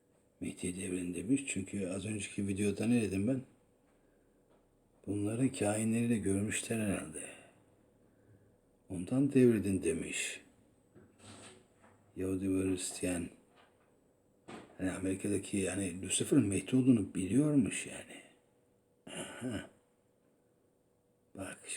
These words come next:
bak, bak, neleri yakaladık. Bir dakika. Şuraya, şuraya. Şarj oluyor kahretsin. İyi.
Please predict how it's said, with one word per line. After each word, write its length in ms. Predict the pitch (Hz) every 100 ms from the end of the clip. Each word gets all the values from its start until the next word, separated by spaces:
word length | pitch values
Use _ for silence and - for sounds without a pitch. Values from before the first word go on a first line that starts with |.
| -
bak, 180 | - - -
bak, 140 | - - -
neleri 300 | - 82 -
yakaladık. 640 | - - - - - - - - - - - - - - - -
Bir 120 | -
dakika. 280 | - - - - - - - - - _ _ - - _ - - - - - - -
Şuraya, 420 | - - - - - - -
şuraya. 360 | - - - - - - - - - - _ _
Şarj 380 | - 95 131 117
oluyor 300 | 92 76 -
kahretsin. 560 | - - - - - - - - - - - - - - -
İyi. 380 | - - 92